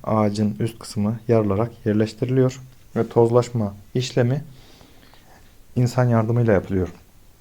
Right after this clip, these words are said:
Yani bizim buradaki ağaçlar gibi yan yana koyup işte rüzgar esince tozlaşma olmuyor. İnsan marifetiyle bu tozlaşmaya müdahale edilmesi gerekiyor.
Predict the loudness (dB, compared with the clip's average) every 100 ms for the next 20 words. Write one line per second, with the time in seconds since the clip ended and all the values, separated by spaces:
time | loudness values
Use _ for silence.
0 | -20 -20 -20 -20 -2 -2 0 -2 2 2
1 | 2 -2 -2 0 0 0 -2 -2 0 0
2 | -2 -12 -20 -20 -6 2 4 4 2 2
3 | 2 2 -4 -4 -2 -2 0 0 -2 -4
4 | -4 -4 -6 -4 -2 -2 -4 -2 -2 0
5 | -2 -4 -8 -20 -20 -20 -20 -20 _ -20
6 | -20 -20 -20 -20 -20 -4 -2 0 2 0
7 | 0 -10 -20 -20 -20 -8 0 0 0 -6
8 | -2 0 0 -4 -6 -8 0 0 0 -2
9 | -2 -2 -2 -2 -2 -4 -4 -6 -6 -2
10 | 0 -2 -4 -6